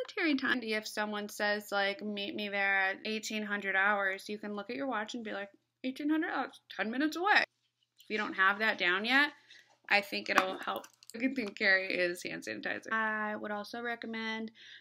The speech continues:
bringing lotion, uh, 'cause my hands, I've already noticed I've always had the softest hands and they're, <laughs> like,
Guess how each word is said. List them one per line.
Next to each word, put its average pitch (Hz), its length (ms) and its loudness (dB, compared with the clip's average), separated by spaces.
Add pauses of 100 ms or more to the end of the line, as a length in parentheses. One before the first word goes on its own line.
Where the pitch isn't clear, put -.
(200)
bringing 240 320 0
lotion, 208 720 6 (480)
uh, 202 180 0
'cause 220 220 -6
my 208 180 0
hands, 220 240 -4
I've 220 120 0
already 185 300 0
noticed 190 300 -6
I've 190 120 -6
always 185 240 -6
had 202 100 -10
the 190 80 -12
softest - 520 -10
hands 170 340 -8
and 180 120 -8
they're, 180 120 -6
<laughs> - 260 -2
like, - 180 -4